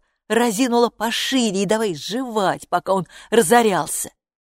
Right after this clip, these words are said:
У меня разок прямо изо рта на тарелку выпало, а он и не заметил. Я решила: «Чёрт, у меня обеденный перерыв,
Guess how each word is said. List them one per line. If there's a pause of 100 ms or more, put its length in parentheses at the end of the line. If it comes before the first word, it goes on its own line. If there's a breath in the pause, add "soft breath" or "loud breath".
(340)
У
меня
разок
прямо
изо
рта
на
тарелку
выпало, (320)
а
он
и
не
заметил. (600)
Я
решила:
«Чёрт,
у
меня
обеденный
перерыв,